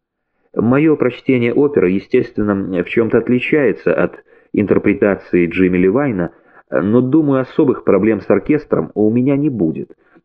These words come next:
ведь у каждого оркестранта его партия прочно сидит в голове и пальцах. Я себя чувствую по-разному, дирижируя той оперой, в которой пел сам,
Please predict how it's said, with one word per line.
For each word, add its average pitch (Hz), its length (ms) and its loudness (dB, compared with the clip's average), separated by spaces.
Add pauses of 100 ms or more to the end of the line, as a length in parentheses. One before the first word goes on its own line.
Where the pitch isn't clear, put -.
ведь 113 240 2
у 131 60 0
каждого 113 320 2
оркестранта 110 760 0 (340)
его 117 440 2
партия 127 640 0
прочно 117 600 2
сидит 95 340 0
в 90 60 -6
голове 87 440 2
и 113 160 -2
пальцах. - 720 -4 (1040)
Я 147 340 2
себя 160 240 -2
чувствую 165 380 0
по-разному, 95 640 0 (200)
дирижируя 113 840 2
той 113 380 2
оперой, 117 440 2
в - 80 -14
которой 98 360 2
пел 95 320 2
сам, 143 360 -2